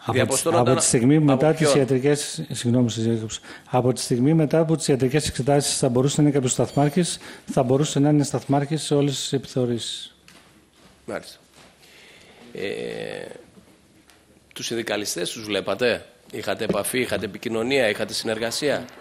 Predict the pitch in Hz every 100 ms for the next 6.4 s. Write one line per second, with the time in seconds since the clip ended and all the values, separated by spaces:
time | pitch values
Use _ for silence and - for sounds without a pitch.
0 | - - - 135 139 151 127 127 143 135
1 | 139 131 143 127 143 120 139 147 139 127
2 | 120 131 117 131 147 - 135 127 117 143
3 | 139 120 147 143 131 127 143 135 123 139
4 | 135 123 120 131 143 131 123 117 117 117
5 | - - 127 127 139 123 123 127 120 120
6 | 113 143 135 127